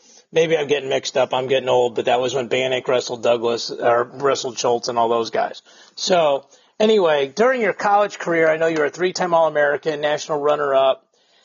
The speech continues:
But I, I, I see a parallel, and maybe I'm completely wrong. I wanna ask you about this. I had Randy Couture on, and I know you guys are friends, about, uh, two, three weeks ago.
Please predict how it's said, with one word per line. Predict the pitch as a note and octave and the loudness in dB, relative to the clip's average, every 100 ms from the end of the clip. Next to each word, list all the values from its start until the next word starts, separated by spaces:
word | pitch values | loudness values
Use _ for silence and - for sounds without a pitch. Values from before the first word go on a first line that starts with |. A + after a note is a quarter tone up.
| _ _ _ _ _ _ - A2 _ _ _ _ - | _ _ _ _ _ _ -18 -18 _ _ _ _ -2
But | G#3+ G#3+ - | 0 0 0
I, | A3 - _ _ _ - | -6 -6 _ _ _ -4
I, | G3+ G3+ - G3+ | -2 -2 -4 -2
I | G#3 | 0
see | G3 - C4+ C4+ | 0 -2 -2 -2
a | - | -2
parallel, | - A3 A3+ F3 C#3+ C#3 | -2 0 2 2 2 0
and | D3+ | 0
maybe | G#3+ A3 | 0 0
I'm | G3+ | -2
completely | G3 E3+ G3+ F3+ E3+ | -4 0 0 2 0
wrong. | E3+ E3 | 0 2
I | D3 | 0
wanna | E3 D#3 | 0 0
ask | D#3 - | -2 -4
you | D3 | 0
about | C3 B2 | 0 0
this. | C3+ - | -2 0
I | C#3+ | 2
had | F3 F#3+ | 2 0
Randy | E3+ E3+ E3 | 0 -2 -4
Couture | D3+ - D#3+ D3+ | -6 -2 0 2
on, | C#3+ C#3 C#3+ C3+ | 2 2 0 0
and | |
I | C#3+ | 0
know | D3 | -2
you | C#3 C#3+ | -2 0
guys | C#3+ C3 | 0 0
are | C3+ | -4
friends, | - C#3+ C#3 F#3+ - - - - - | -2 0 0 -2 -8 -18 -20 -14 -4
about, | D#3+ D#3 D3 _ _ - | 0 0 -2 _ _ -4
uh, | G#3 F#3 | -2 -2
two, | - A3 | -4 0
three | G3+ | 2
weeks | F#3 G3 - | 2 0 -2
ago. | D3 C#3+ B2 | 0 2 2